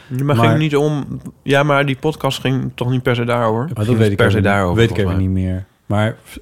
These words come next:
Speaker 2: eh, wat ik me wel goed kan voorstellen, is dat het binnen families zo'n audioproductietje wel heel leuk is. Zoals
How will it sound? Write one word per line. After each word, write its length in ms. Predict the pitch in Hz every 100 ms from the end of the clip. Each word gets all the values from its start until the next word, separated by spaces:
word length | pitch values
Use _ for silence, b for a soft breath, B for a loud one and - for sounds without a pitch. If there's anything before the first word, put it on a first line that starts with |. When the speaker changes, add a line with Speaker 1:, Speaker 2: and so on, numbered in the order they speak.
| _ _ - _
Speaker 2:
eh, 560 | 107 104 104 104 101 101 95
wat 200 | 113 123
ik 240 | 113 -
me 140 | 113
wel 180 | 104 110
goed 200 | 123 120
kan 160 | - 104
voorstellen, 600 | - 113 - 95 92 92
is 160 | - 95
dat 160 | 104
het 220 | 101 95 - b b b b
binnen 440 | - 87 110 131 117
families 840 | - 98 123 107 92 104 - - - b b
zo'n 240 | - 107 92
audioproductietje 1700 | 101 101 98 95 95 - - 92 104 98 - 95 - 98 90 123 - b b b _
wel 260 | 101 107 101
heel 140 | 98
leuk 220 | 104 127
is. 100 | 101
Zoals 540 | - 101 98 98 -